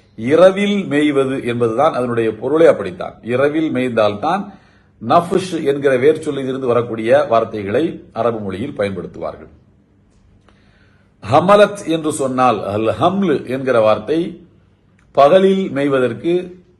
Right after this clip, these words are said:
சொல்லப்படுகிற வார்த்தை. நஃபஷத் என்கிற வார்த்தை இறைவன் சொல்லி இருப்பதிலே இருந்து இந்த ஆடுகள் இரவில் புகுந்து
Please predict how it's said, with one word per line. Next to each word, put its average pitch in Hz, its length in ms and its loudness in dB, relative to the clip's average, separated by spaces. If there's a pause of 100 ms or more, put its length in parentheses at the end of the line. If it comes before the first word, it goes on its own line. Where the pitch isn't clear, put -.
(200)
சொல்லப்படுகிற 135 720 0 (120)
வார்த்தை. 85 420 -6 (880)
நஃபஷத் 180 640 2
என்கிற 160 300 0
வார்த்தை 143 340 2
இறைவன் 135 300 -4
சொல்லி 127 260 -8
இருப்பதிலே 113 320 -4
இருந்து 95 720 -4 (400)
இந்த 110 540 0
ஆடுகள் 131 920 2 (300)
இரவில் 175 680 0
புகுந்து 120 800 -4